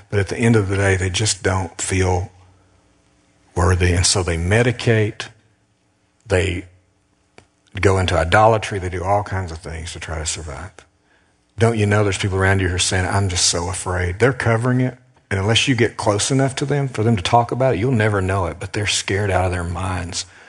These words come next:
that their marriage is over, that their kids are never gonna be, love them well, that they're gonna lose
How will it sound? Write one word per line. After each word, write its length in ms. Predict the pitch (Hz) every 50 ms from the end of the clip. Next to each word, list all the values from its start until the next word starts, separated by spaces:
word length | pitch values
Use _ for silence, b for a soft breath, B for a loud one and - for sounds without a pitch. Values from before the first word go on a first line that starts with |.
| B B B B
that 140 | - 87 80
their 120 | 95 95
marriage 440 | 90 92 101 104 104 107 107 98 95
is 160 | 95 95 - -
over, 460 | - 104 101 101 98 104 101 101 - - _ _ _ _ B B B B B B B
that 100 | - 76
their 100 | 95 101
kids 340 | - - - 123 113 104 -
are 100 | 104 98
never 240 | 101 101 101 101 107
gonna 300 | 107 104 101 98 98 95 - - - - _ _ _ _ _ _ 104
be, 220 | 101 107 104 107
love 540 | 107 110 110 117 120 110 104 107 107 107 107
them 220 | 110 107 104 98 95
well, 460 | 98 104 104 107 107 101 101 - - _ _ _ _ _ _ _ _ _ _ _ _ _ _ _ _ _ _ _ _ _ _ _
that 120 | - 107
they're 100 | 92 107
gonna 220 | 101 107 95 92 92
lose 500 | 95 101 107 107 110 107 101 - -